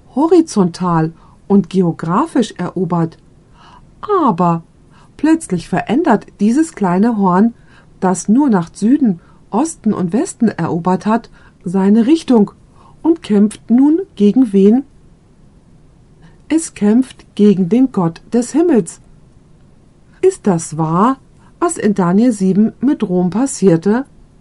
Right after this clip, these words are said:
Die eiserne Monarchie Roms eroberte horizontal. Aber plötzlich tut das kleine Horn, das auch Rom ist, was?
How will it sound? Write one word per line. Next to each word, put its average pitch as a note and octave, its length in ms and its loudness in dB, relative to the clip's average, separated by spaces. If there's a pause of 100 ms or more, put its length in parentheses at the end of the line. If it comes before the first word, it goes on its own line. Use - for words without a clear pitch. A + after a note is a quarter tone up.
(1200)
Die - 180 -4
eiserne A3+ 460 2
Monarchie F#3 560 0
Roms A3+ 480 0 (320)
eroberte G#3+ 800 -2
horizontal. A3+ 880 -2 (760)
Aber G3+ 480 -2 (180)
plötzlich A3 680 0 (500)
tut E4 220 4
das F#3 220 -2
kleine F3 420 -2
Horn, A#3 400 0 (160)
das F3 300 -8
auch E4 320 -4
Rom F3+ 320 0
ist, - 360 -4 (140)
was? E3 480 -6